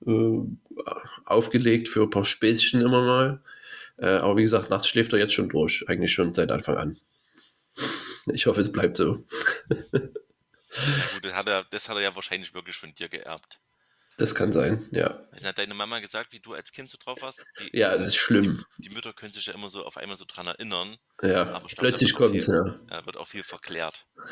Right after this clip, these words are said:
Speaker 1: Denke ich auch.
Speaker 2: Die
Speaker 1: Aber
Speaker 2: erinnern
Speaker 1: nee,
Speaker 2: sich an
Speaker 1: sie
Speaker 2: eine
Speaker 1: hat, äh,
Speaker 2: Situation und dann, ja.
Speaker 1: aber sie meinte, dass ich, äh, schlimm war und viel geschrien hab die ganze Zeit. Für, mein Vater meinte, zwei Jahre lang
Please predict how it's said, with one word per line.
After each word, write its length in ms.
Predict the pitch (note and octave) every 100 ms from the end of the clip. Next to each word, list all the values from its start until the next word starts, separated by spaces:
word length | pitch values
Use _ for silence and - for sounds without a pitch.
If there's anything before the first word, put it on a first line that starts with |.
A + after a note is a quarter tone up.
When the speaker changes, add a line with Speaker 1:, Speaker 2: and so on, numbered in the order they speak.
| -
Speaker 1:
Denke 160 | G2+ F#2+
ich 100 | D#2+
auch. 220 | D#2 D#2
Speaker 2:
Die 60 | G2
Speaker 1:
Aber 80 |
Speaker 2:
erinnern 140 | G#2+ A2
Speaker 1:
nee, 80 | B2
Speaker 2:
sich 100 | A#2
an 80 | B2+
Speaker 1:
sie 60 |
Speaker 2:
eine 80 | B2
Speaker 1:
hat, 100 | A#2+
äh, 20 | A#2+
Speaker 2:
Situation 680 | A#2 A2 F#2+ - A2 A#2+
und 100 | F2+
dann, 140 | F2 F2+
ja. 680 | - - - - - - -
Speaker 1:
aber 240 | - G2+ A2
sie 220 | A#2 A#2
meinte, 340 | A2+ A2 G#2+
dass 160 | G2+ G2+
ich, 200 | G2+ -
äh, 140 | -
schlimm 300 | F#2+ - G#2
war 100 | G2
und 140 | F2 F2
viel 140 | G#2+
geschrien 340 | F#2 - E2 F2+
hab 160 | D#2+
die 80 | -
ganze 240 | - F2
Zeit. 260 | - D2+ -
Für, 560 | - - - F#2 - - _ _ - - - - - _ _ _ _ - A2
mein 260 | G#2 G2
Vater 300 | G2 A2+ G#2+
meinte, 260 | G2 G2+ F#2+
zwei 240 | - F#2
Jahre 180 | F#2 F2
lang 260 | F2 E2